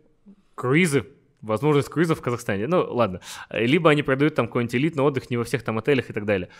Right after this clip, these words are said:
А, их клубный отдых, там, э, это вот прям самая распространённая штука. Что там делается? Там продаётся не заработок менеджеров. То есть всегда нужно задавать вопрос,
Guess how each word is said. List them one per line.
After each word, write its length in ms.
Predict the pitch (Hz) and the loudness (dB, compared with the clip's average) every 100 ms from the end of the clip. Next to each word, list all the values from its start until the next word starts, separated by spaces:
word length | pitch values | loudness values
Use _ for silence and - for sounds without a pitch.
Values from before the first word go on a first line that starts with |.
| - - | -20 -8
А, 240 | - 202 - | -2 -2 -2
их 340 | - 143 151 127 | -6 -8 -8 -2
клубный 340 | 151 170 135 135 | 4 4 6 4
отдых, 320 | 123 101 - | 2 0 -8
там, 220 | 98 107 | -8 -6
э, 180 | 113 110 | -2 0
это 120 | 113 131 | 2 2
вот 120 | 120 | 2
прям 180 | 127 117 | 2 2
самая 260 | 147 135 110 | 2 2 0
распространённая 500 | - - 123 110 101 | -6 -6 -2 -2 -4
штука. 260 | - 107 _ - - - | -8 -12 _ -20 -20 -20
Что 180 | - 165 | -2 0
там 140 | 165 | 2
делается? 400 | 147 123 92 - - _ - | 4 4 4 -2 -18 _ 0
Там 180 | 139 | 0
продаётся 680 | 143 131 131 143 147 143 117 - _ _ _ | 2 2 4 4 2 0 -2 -4 _ _ _
не 560 | - 127 131 135 131 - _ _ _ _ _ - | -10 -4 0 2 2 0 _ _ _ _ _ 0
заработок 600 | 131 143 131 120 98 - | 4 4 4 0 -4 0
менеджеров. 500 | 139 180 135 107 95 - - | 2 2 0 -2 -6 -12 -10
То 60 | - | -6
есть 180 | 123 - | -6 -6
всегда 320 | - 131 202 | -4 2 4
нужно 200 | 214 143 | 4 2
задавать 300 | 120 120 156 | 0 4 4
вопрос, 340 | 131 123 117 | 2 0 0